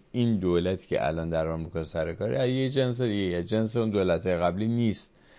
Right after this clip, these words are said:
بنابراین خواهش می‌کنم طبق اون تعاریف کلاسیک قبلی که اینا به خاطر این دارن این کار می‌کنن یا اونا به خاطر این دارن کار می‌کنن یا همشون دستشون توی کار، همشون مثل هم دیگه نیستن، واقعاً همشون مثل هم نیستن.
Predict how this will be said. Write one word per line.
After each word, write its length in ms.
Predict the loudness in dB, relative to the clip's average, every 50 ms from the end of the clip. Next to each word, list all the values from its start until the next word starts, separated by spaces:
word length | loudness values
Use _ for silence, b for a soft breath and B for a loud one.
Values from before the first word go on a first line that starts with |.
| B B B B B B B 2
بنابراین 640 | 4 4 6 6 6 6 6 6 4 2 0 -2 -6 -12 -16
خواهش 400 | -4 4 6 8 8 6 6 2
می‌کنم 320 | -2 0 2 2 2 0 -2 -4 0
طبق 200 | 4 4 6 6
اون 280 | 4 2 2 0 -2
تعاریف 580 | 0 2 4 6 6 6 4 2 0 -2 -2 -2
کلاسیک 720 | -2 -2 -4 -4 -2 0 2 2 2 2 0 -2 -2 0 0
قبلی 520 | 0 2 4 4 2 2 2 -2 -4 -4
که 120 | -2 -2
اینا 400 | -2 -2 -2 -4 -4 -2 -2 -2
به 120 | 0 0 0
خاطر 280 | 0 0 -2 0 0
این 300 | -2 0 -2 -2 -4 -4
دارن 300 | -2 -2 0 0 0 -2
این 120 | -2 -4 -4
کار 180 | -4 -4 -2
می‌کنن 240 | -2 -2 -2 -2 -2
یا 160 | -2 -2 -4
اونا 240 | -4 -4 -4 -4 -4
به 80 | -2 -2
خاطر 240 | -2 -2 -2 -2 -4
این 200 | -4 -4 -4 -2
دارن 220 | -2 -2 -2 -4
کار 180 | -4 -4 -4 -4
می‌کنن 360 | -4 -4 -4 -4 -4 -4 -6 B B B B B B B B
یا 140 | 4 4 4
همشون 460 | 4 4 4 2 2 0 0 0 4
دستشون 500 | 4 4 2 2 -4 -6 -4 -4 -4 -2
توی 200 | 0 0 2 2
کار، 220 | 2 0 0 0
همشون 380 | 0 0 0 0 -2 -2 -2 -2
مثل 240 | -2 -2 -2 -2 -2
هم 140 | -2 -2
دیگه 140 | -4 -4 -4
نیستن، 580 | 0 2 2 2 2 2 0 0 0 -2 -2 -2
واقعاً 340 | -2 0 0 2 2 2 2
همشون 240 | 0 0 0 -2
مثل 180 | -2 0 0 -2
هم 120 | 0 0
نیستن. 540 | 0 0 0 0 0 0 0 -2 -4 -4 -10